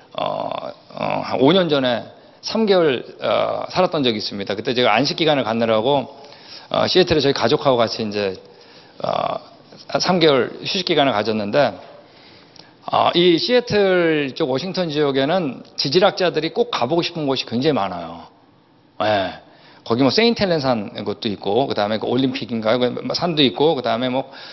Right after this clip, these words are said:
어, 콜로-, 콜롬비아 강 그 현무암도 있고, 그 다 교과서에 나오는 것들입니다. 그러니까 제가 지질학 하니까 간 김에 어떡할-, 어떡할까요? 이제 거기서 한 이십 년 사는 사람보다 더 돌아다녔습니다.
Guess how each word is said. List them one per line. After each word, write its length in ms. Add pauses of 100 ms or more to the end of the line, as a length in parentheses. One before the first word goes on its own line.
(160)
어, 260
콜로-, 400
콜롬비아 840 (240)
강 260
그 340
현무암도 460
있고, 120
그 180
다 460 (260)
교과서에 420
나오는 300
것들입니다. 440
그러니까 160
제가 540 (720)
지질학 380
하니까 320
간 220
김에 140
어떡할-, 300
어떡할까요? 600 (800)
이제 100
거기서 300
한 60
이십 200
년 140
사는 180
사람보다 320
더 240
돌아다녔습니다. 920